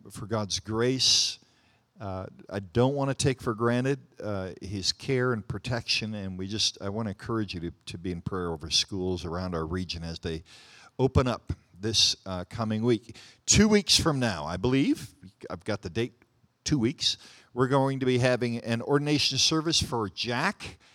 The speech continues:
Morris, and so we really wanna encourage you to mark that date and to come and be a part of this. It's gonna be, uh, I think, a significant day and one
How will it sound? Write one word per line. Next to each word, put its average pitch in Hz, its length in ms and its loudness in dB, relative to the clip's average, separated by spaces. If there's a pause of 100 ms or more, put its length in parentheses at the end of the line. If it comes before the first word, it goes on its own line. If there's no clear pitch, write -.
(520)
Morris, 165 840 6
and 131 340 0
so 147 260 6
we 131 200 6
really 170 360 6
wanna 147 220 4
encourage 127 380 -2
you 123 60 -2
to 113 60 -2
mark 120 220 0
that 113 260 -2
date 131 440 0
and 104 380 -4
to 107 160 -4
come 143 300 -2
and 110 100 -6
be 107 80 -2
a 101 60 -2
part 131 320 -2
of 117 60 -2
this. 123 280 2
It's - 200 -2
gonna 113 200 -4
be, 110 320 -4 (400)
uh, 104 220 -4
I 107 80 -4
think, 117 240 -8
a 101 40 -6
significant 110 600 -2
day 120 300 0
and 101 160 -4
one 120 300 -4